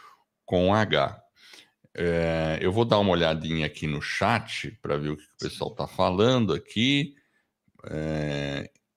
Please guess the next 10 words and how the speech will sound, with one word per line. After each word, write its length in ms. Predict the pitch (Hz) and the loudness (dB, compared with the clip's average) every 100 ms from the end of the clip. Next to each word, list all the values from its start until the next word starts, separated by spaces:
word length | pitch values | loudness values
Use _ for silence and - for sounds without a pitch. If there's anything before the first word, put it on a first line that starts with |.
| _ | _
a 140 | - 76 | -8 -6
Ceci 1200 | - - - - - - - 117 117 143 - 117 | -8 -12 -12 -12 -12 -12 -2 0 0 -2 -2 -2
Bragança, 1000 | 87 78 76 95 135 123 - 123 123 120 _ _ _ _ - | 0 -2 2 2 4 2 0 0 0 -2 _ _ _ _ -6
bom 200 | - 71 | -4 -4
dia, 400 | 78 113 123 113 | -2 0 4 2
até 160 | - | 0
que 120 | - | -2
enfim 240 | 85 80 82 | -2 0 -2
estou 320 | 80 - 82 | -4 -2 -2
de 160 | 73 | -2